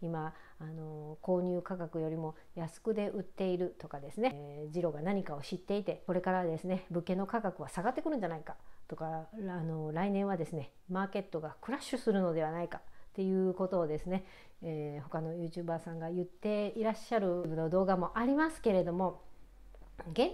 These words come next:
在ですね、えー、ホリデーシーズンとなっておりますから、えー、ここからですね、えー、通常の、えー、物件の価格は少し下がる、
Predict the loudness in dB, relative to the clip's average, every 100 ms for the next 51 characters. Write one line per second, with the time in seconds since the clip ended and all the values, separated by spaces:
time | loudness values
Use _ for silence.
0 | 2 2 2 0 0 -2 -4 -6 -4 -2
1 | 2 2 4 6 6 6 4 -2 2 4
2 | 4 -2 -4 -4 -4 -2 -4 0 -2 0
3 | 2 2 2 0 0 0 -4 -14 -10 -2
4 | 0 4 4 6 6 6 6 4 2 2
5 | 0 4 4 4 0 4 4 4 2 0
6 | -2 -16 -14 -8 -2 0 0 4 4 4
7 | 2 0 -2 -2 -2 -4 -2 -2 -2 -6
8 | -4 -2 2 4 2